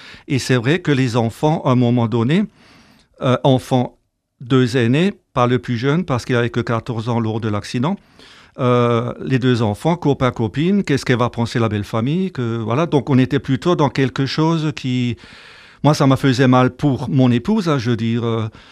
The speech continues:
Ah, je peux pas venir, ça me fait trop mal. » Mais moi, ça me fait peut-être aussi mal, mais on, on est là pour, euh,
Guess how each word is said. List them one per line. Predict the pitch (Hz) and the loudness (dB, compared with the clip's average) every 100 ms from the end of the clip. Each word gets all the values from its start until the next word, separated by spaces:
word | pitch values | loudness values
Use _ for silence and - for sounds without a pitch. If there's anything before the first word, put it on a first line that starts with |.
| - | -6
Ah, | 120 151 | 0 2
je | - | 2
peux | 143 | 2
pas | 139 | 2
venir, | 123 127 165 180 | 4 2 2 0
ça | 139 | 0
me | |
fait | 139 | 0
trop | 127 127 | -2 0
mal. » | 123 151 185 120 _ _ _ _ | 2 2 0 -4 _ _ _ _
Mais | - 113 - - - 135 135 147 | -12 -10 -10 -12 -12 -12 -12 -8
moi, | 156 123 | -4 -4
ça | - | -4
me | 113 | -4
fait | - | -4
peut-être | 104 117 123 | -6 -6 -6
aussi | 113 - | -4 2
mal, | 147 208 190 | 4 4 4
mais | 131 120 117 110 | 4 4 4 2
on, | 117 107 | 0 0
on | 117 113 | 2 2
est | |
là | 113 110 | 2 0
pour, | - 113 | -4 -6
euh, | 101 | -4